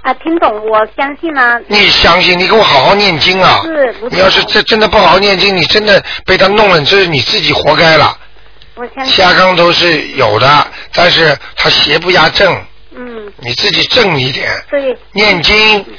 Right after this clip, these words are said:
Speaker 2: 求观世音菩萨，
Speaker 1: 嗯。
Speaker 2: 跟，跟观世音菩萨说，我先生要下杠头，给我观世音菩萨，你救救我。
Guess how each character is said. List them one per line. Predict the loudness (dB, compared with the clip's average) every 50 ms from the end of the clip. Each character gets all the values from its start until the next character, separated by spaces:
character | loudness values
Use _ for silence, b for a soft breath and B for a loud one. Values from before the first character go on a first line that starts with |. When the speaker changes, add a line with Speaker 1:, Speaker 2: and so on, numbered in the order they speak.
| -20 -12 -6
Speaker 2:
求 | -4 -2 -2 2
观 | 2 2 2 2
世 | 0 -2 -4
音 | -4
菩 | -2 -4 -2
萨， | 0 2 2 4 4 2 0 -2 -6
Speaker 1:
嗯。 | -12 -14 -14 -12 -4
Speaker 2:
跟， | -2 0 2 4 4 2 2 0
跟 | -2 -2 0
观 | 0 0 0
世 | 0 -2
音 | -4
菩 | -4 -2 0
萨 | 0 0
说， | 0 -2 -4 0 2 4 4 4 2 2 B B B B B B
我 | -10 -6
先 | -4 -2 -2 -2 -2
生 | -2 -2 0
要 | 0 0
下 | 2 2 2 2
杠 | 2 2 0 0 2
头， | 0 -2 -2
给 | -2 -2 -2
我 | -2 0
观 | 0 -2 -2 -2
世 | -4 -8
音 | -10
菩 | -8 -8 -4
萨， | -2 0 0 0 0
你 | -2 -4 -6 -6 -6 -6 -6
救 | -4 -4 -2 -2
救 | -2 -2 -2
我。 | -2 -2 -2 -2 0 -2 -2